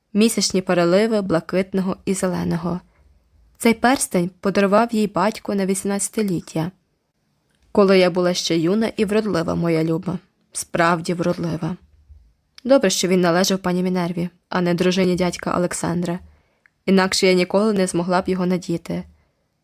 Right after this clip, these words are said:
Дуже гарний перстень. Є якісь загадкові чари в цих каменях кольору моря.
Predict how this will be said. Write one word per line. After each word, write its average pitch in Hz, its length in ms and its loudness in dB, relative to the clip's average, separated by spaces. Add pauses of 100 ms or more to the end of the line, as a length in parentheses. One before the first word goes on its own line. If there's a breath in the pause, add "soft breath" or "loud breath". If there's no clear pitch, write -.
(100)
Дуже 214 260 2
гарний 175 340 0
перстень. 175 480 -6 (760)
Є 208 180 4
якісь 208 280 0
загадкові 196 540 0
чари 170 320 -4
в - 60 -12
цих - 280 -4
каменях 185 540 -4
кольору 175 360 -2
моря. 170 380 -2